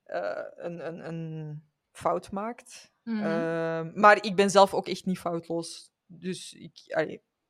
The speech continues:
Speaker 1: ik denk dat Ross er wel echt van uitgaat dat hij nooit een fout maakt.
Speaker 2: Ik denk dat ook wel. Het is wel een beetje uit een,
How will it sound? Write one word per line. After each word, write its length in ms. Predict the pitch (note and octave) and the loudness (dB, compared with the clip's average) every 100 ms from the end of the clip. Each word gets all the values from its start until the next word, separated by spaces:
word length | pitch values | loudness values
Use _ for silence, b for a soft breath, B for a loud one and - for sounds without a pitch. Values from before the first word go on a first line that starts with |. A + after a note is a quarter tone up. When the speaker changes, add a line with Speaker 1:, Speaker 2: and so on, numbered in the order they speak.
| _ | _
Speaker 1:
ik 200 | G3+ D#3 | -6 6
denk 180 | G#3 G#3+ | 8 10
dat 100 | F#3+ F#3+ | 10 12
Ross 260 | A3 F#3+ | 10 10
er 100 | F#3+ | 6
wel 180 | F#3+ G3 | 10 10
echt 140 | F#3+ | 8
van 140 | - F3 | 2 2
uitgaat 360 | F3 - F3 | 2 6 6
dat 120 | E3 E3 | 6 2
hij 160 | E3+ | 0
nooit 460 | E3+ E3+ F3+ G3 F3+ | 0 0 4 4 2
een 80 | D#3+ | -6
fout 360 | - D3+ D3+ | -8 -8 -8
maakt. 320 | D3+ D3+ D#3 - | -10 -10 -12 -4
Speaker 2:
Ik 120 | A3 G#3+ | -2 -2
denk 160 | B3 | -2
dat 140 | G#3+ G3+ | -2 -4
ook 140 | F#3+ | -4
wel. 180 | F3+ E3 | -2 -2
Het 120 | F3+ | -4
is 140 | G3 | -6
wel 160 | G#3 A3 | -2 0
een 80 | A3 | 2
beetje 300 | G#3+ A3 A#3 | 0 0 -2
uit 180 | G3 F#3+ | -2 -4
een, 340 | F#3+ F#3+ | -6 -6